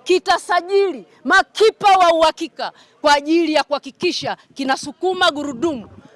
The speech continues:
la kushinda nchi. Mwenyekiti Dokta Samia Suluhu Hassan,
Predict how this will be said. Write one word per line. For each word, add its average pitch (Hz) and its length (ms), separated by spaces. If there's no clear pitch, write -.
la 247 140
kushinda 262 600
nchi. 202 340
Mwenyekiti 370 580
Dokta 311 400
Samia 294 400
Suluhu 262 260
Hassan, 214 400